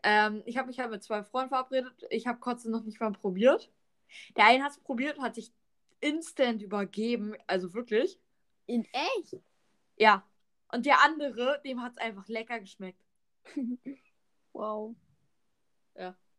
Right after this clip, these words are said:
Speaker 1: Okay, ähm,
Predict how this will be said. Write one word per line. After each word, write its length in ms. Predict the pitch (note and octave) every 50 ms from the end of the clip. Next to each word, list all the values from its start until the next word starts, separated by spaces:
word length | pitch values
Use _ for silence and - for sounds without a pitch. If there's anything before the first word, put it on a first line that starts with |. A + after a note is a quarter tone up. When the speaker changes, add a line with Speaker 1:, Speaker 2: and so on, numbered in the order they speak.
| _ _ _ _ _ _ _ _ _ _ _ _ _ _ _ _ _ _ _ _ _ _ _ _ _ _ _ _ _ _ _ _ _ _ _ _ _ _ _ _ _ _
Speaker 1:
Okay, 340 | - B3 B3 D#4 C4+ G3 -
ähm, 520 | - G#3+ A3+ A3+ A3+ A#3 A#3 A3+ A3 A3